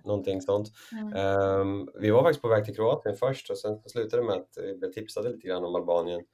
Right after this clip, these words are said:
Speaker 1: Och då gjorde jag lite research. Jag tycker ju om, som sagt, att åka till ställen som man kanske inte, liksom, åker
Speaker 2: Mm.
Speaker 1: till eller tänker på att man ska till i första,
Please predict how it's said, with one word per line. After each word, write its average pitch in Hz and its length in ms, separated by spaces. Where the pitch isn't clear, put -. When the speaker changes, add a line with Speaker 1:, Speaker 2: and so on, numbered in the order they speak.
Speaker 1:
Och 98 180
då 95 540
gjorde 101 200
jag 113 60
lite 117 140
research. 92 500
Jag 95 120
tycker 110 180
ju 110 60
om, 113 120
som 110 120
sagt, 98 260
att 92 60
åka 87 200
till - 160
ställen 87 320
som 85 280
man 92 100
kanske 90 280
inte, 85 520
liksom, 85 320
åker - 220
Speaker 2:
Mm. 208 160
Speaker 1:
till 87 120
eller 82 100
tänker 110 320
på 78 160
att 82 100
man 82 120
ska - 200
till 80 200
i 82 40
första, 92 480